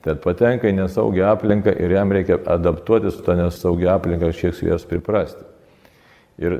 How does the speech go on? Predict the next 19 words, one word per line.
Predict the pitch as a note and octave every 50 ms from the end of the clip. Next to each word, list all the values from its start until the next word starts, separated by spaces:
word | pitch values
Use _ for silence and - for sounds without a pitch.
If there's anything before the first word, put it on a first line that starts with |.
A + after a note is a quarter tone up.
| F#2+ G2
jam | A2+ B2 C#3+ C#3+ B2+ - F#2
gyvybiškai | F#2 A2 A#2+ A#2+ C#3+ F3+ F#3 D#3+ D#3 D3 D3 - C#3+ B2
svarbus | G#2+ - A2 A2 A#2 A#2 A2+ A2+ A2 A2 G#2
yra | G2 G2+ G#2+ G#2 - - -
ryšiai | F2 F#2 F#2 F2+ - - G#2+ G#2+ G2+ -
su | - F2 F2
abiem | F2 E2 F#2 F#2+ F#2 F2+
tėvais. | F2 - F2 D#2 C2 G1+ - - - - - - _ _ _ - - _ _ _ - - -
Ir | - F#2+
jeigu | A2+ C#3+ D#3 E3 F3 D3+ D3 C#3+ A2+ G2 - - - - - - - _ _ _ _ _ _
tarp | - G#2 G#2+ G2 -
tų | - C#3+ D3+ C#3
tėvų | - A2 G2 G#2 A#2+ B2+ A#2+ A2
nėra | G2+ G#2 G#2+ A2 G#2
sutarimo, | - - G2 F2 - G2+ G2+ A2 C#3+ D#3 C#3+ G#2+ F2 D2 - - - - - - - _ _ _ _ _ _ _ _ _ _ _ _ _ _ _ _ _ _ _ _ _ _ _ _ _
bet, | - G2 A#2 C#3 C#3+
bet | C#3 D#3 D3+
kokios | - E3 C#3+ D3+ C#3+ - -
įtampos | C#3+ D3+ C3+ G2 - E2+ D2+ C2 A#1 - - - - _